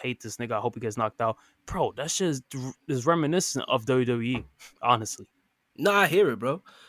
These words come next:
Speaker 2: Like,
Speaker 1: So
Speaker 2: but,
Speaker 1: I think it's,
Speaker 2: but
Speaker 1: it's
Speaker 2: even
Speaker 1: gonna
Speaker 2: in
Speaker 1: take
Speaker 2: professional
Speaker 1: off.
Speaker 2: boxing, shit like that was happening too. Like, Muhammad Ali used to do it, Mike Tyson did it, uh, Floyd did it. So it's like, it, it just depends on the people that actually box, bro. There, there's,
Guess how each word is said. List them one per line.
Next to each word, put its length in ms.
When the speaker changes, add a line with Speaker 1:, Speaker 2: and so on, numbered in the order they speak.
Speaker 2:
Like, 140
Speaker 1:
So 80
Speaker 2:
but, 160
Speaker 1:
I 20
think 220
it's, 160
Speaker 2:
but 60
Speaker 1:
it's 100
Speaker 2:
even 140
Speaker 1:
gonna 40
Speaker 2:
in 60
Speaker 1:
take 180
Speaker 2:
professional 300
Speaker 1:
off. 100
Speaker 2:
boxing, 340
shit 160
like 160
that 140
was 140
happening 340
too. 220
Like, 240
Muhammad 360
Ali 180
used 280
to 80
do 260
it, 180
Mike 180
Tyson 380
did 180
it, 180
uh, 220
Floyd 480
did 140
it. 160
So 260
it's 140
like, 280
it, 260
it 80
just 180
depends 300
on 80
the 80
people 280
that 120
actually 280
box, 360
bro. 240
There, 240
there's, 260